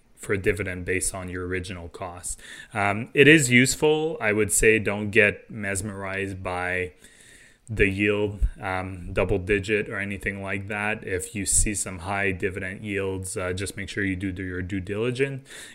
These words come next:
And it doesn't have to be double digit necessarily. Um, for example, Braden, I'll ask you, like, what would be your first kind of take if you saw a tech company with a five percent dividend yield?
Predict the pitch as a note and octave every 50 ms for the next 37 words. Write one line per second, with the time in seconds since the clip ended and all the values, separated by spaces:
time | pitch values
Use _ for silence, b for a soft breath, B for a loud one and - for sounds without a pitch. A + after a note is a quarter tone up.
0 | B - G#2 G2+ G2 G2+ G2 G2 G2 G2+ A#2+ - - B2+ B2 A2 C3 C3 C3 C3
1 | B2+ A#2+ A#2+ A2+ - - G#2+ F#2+ G#2 G2 F#2+ F#2 A2+ G2+ G2 G#2 F#2+ G2 G2 F#2+
2 | F#2+ F#2+ G2 F#2+ - G2+ G2 G2 - - - - - - F#2+ F#2 F#2 F2+ F2 F2+
3 | F#2 G2 - _ _ _ - - G2 F#2 F2+ F#2 F2+ F2+ E2+ - B B B B
4 | B B B B B B - - A2+ G2 G2 F#2 G2+ G2 G2 F2+ - G#2 F#2 F#2
5 | F2+ F2+ F2+ G2+ G2+ G2+ F#2+ F#2+ F#2 F2+ F2+ F#2 F#2+ G2+ G#2 G2+ - - - -
6 | G2 F2+ F2+ F2+ F2+ F2+ F2 F#2 F2 - B3 - - A#2 A#2 A#2+ A#2 A#2 A2+ G#2+
7 | G2 G2 G#2+ G#2 G2+ G2+ G2+ F#2+ F2+ F2+ - - - - - - G#2+ G2+ F#2+ F2+
8 | - - - - - - - _ _ _ - - - F#2+ F#2 F2+ F2 F2 F2+ -
9 | - - - - C#3+ C3 A#2 G#2+ - - A2+ G2 F2+ - - G2+ G2 - - -
10 | - A2 G2+ G2+ G2 G2+ - - G2+ F#2+ F#2 - - - D#3+ D3+ - - - A2
11 | G2 F2+ - G2+ F#2 F#2 F#2+ G2+ G2 F#2+ F#2 F2+ - F#2 F2+ F2+ - - - G2
12 | F#2 F#2 - - G2 - - - F#2 F2+ F2+ F2+ A2 A2+ G2+ G#2 F#2+ E2 E2 E2+
13 | E2+ E2+ F2 F2 G2 G#2